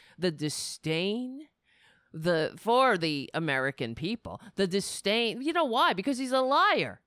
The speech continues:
A filthy fascist liar. They hate this country. You get it? That's why they're lying. They reminded me of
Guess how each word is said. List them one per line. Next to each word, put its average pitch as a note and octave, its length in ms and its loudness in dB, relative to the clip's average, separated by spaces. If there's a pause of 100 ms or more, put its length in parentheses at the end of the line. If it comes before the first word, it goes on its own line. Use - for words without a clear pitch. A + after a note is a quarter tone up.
(520)
A C4+ 80 2
filthy E4 520 0
fascist C#4+ 580 0
liar. C#4+ 560 2 (960)
They D#4 240 2
hate D#4+ 260 2
this E4 200 0
country. E4 500 2
You F3+ 220 0
get B3+ 240 4
it? A4 160 -4 (480)
That's B3+ 420 -2
why A#3+ 640 2
they're A#3+ 300 4
lying. A3+ 680 2 (140)
They C4 240 4
reminded C4 680 2
me G3+ 200 2
of G3+ 440 2